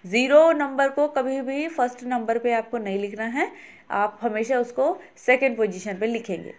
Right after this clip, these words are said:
तो इसको इस तरीके से हमने डन कर लिया है। ओके, तो अब आप सीख चुके हैं कि आपको अगर स्मॉलर नंबर बनाना है,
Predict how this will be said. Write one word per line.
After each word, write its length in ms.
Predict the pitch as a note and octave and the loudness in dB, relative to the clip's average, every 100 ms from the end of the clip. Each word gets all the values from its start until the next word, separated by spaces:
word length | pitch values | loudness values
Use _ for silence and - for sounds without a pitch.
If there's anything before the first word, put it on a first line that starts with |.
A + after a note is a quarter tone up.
| - | -4
तो 80 | |
इसको 420 | G3 G3 - C#4 - | -4 -2 0 0 -2
इस 160 | G#3 - | -12 -6
तरीके 320 | A3+ G3 A3+ | -6 -2 -4
से 200 | A3 C#4 | 0 0
हमने 400 | C#4+ G#3 B3 A4+ - - - | -2 -4 -4 -6 -12 -20 2
डन 200 | C4 F4 | 6 6
कर 140 | F#4 D#4+ | 4 2
लिया 220 | C#4 C#4 | 2 2
है। 300 | C#4 B3+ B3+ - _ - | 2 0 0 -10 _ -6
ओके, 280 | B3+ G4 A#4 - - - _ | -4 0 0 -2 -10 -20 _
तो 60 | - | 0
अब 240 | - A#3+ | 6 8
आप 140 | C#4 | 8
सीख 320 | D4 C#4+ C#4 - | 4 -2 -6 -6
चुके 280 | D4 D4 | -6 0
हैं 260 | C#4+ C#4 C#4+ | 0 0 -2
कि 180 | D4 - | -6 -2
आपको 380 | A3+ A3+ A#3 C4 | 0 0 0 0
अगर 320 | B3+ B3 C4+ | 2 4 2
स्मॉलर 420 | C4+ A#3+ G3+ G#3 | 0 0 2 2
नंबर 260 | G#3+ G#3+ A#3 | 0 0 0
बनाना 340 | A3+ A3+ A3+ | 0 -2 -2
है, 300 | A#3 B3+ C4+ | -2 -2 -2